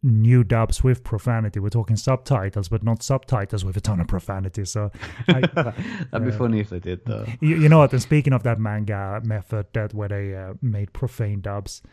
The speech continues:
Speaker 1: i-, it's not a fun, nostalgic thing for me anymore to watch these movies with. Just because they're profane, they're cool. No, it's just tiresome.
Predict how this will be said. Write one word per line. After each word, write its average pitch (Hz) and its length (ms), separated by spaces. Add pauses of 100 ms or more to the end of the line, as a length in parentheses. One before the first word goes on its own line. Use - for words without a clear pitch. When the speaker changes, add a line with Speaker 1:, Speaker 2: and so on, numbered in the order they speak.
Speaker 1:
i-, - 60 (300)
it's 139 140
not 151 160
a 120 80
fun, 104 300
nostalgic 110 560
thing 104 240
for 117 100
me 104 180
anymore 98 500
to 95 340
watch 110 300
these 110 200
movies 101 320
with. 104 160 (340)
Just 156 280
because 147 300
they're 143 100
profane, 143 640
they're 131 120
cool. 139 340
No, 135 260
it's 120 100
just - 320
tiresome. 85 880